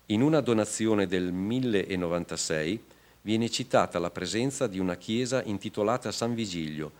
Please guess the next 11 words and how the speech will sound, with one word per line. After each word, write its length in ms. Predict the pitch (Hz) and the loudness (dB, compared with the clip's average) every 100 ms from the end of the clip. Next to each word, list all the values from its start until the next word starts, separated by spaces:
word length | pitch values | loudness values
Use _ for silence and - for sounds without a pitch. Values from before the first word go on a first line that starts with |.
| - - _ - | -20 -20 _ 0
terzo 420 | 120 131 131 147 | 2 2 0 0
vescovo 440 | 104 98 - 98 | 0 -2 -2 -2
di 100 | 92 | -2
Trento, 520 | 92 85 78 73 82 - - - _ _ _ | -2 -2 -4 -6 -10 -12 -20 -20 _ _ _
che 160 | - - | -8 -2
con 160 | 127 | 0
il 160 | 123 123 | 0 0
tempo 420 | 143 147 151 160 - | 2 2 0 -2 0
andò 200 | 110 117 | 2 2
in 140 | 120 | 2
rovina, 480 | 117 98 80 76 | 0 -2 -2 -2